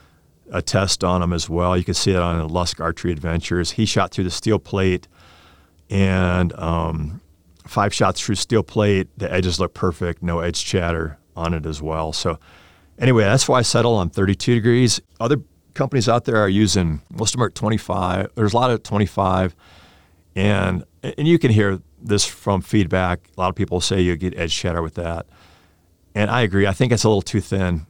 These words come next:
It'd be like a twelve degree per side double bevel, which that's just, that's a pretty weak edge to me.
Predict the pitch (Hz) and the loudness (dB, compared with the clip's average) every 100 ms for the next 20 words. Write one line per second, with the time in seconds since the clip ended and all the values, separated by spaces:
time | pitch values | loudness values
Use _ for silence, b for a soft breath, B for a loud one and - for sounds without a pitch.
0 | _ 104 120 110 104 85 - 110 107 92 | _ 0 2 2 0 -6 -2 0 2 0
1 | 90 92 95 92 - 101 98 76 85 85 | 0 0 0 -2 -2 0 -2 -2 -4 -4
2 | 90 101 104 110 92 90 - - b b | 0 2 4 2 2 0 -2 -8 b b
3 | b _ 123 - 147 - - 107 104 92 | b _ -2 2 2 0 -4 -2 -2 -2
4 | 113 98 92 - _ _ 98 95 87 82 | 0 0 0 -8 _ _ -8 -6 -4 -6
5 | 85 - 82 90 | -6 -6 -4 -2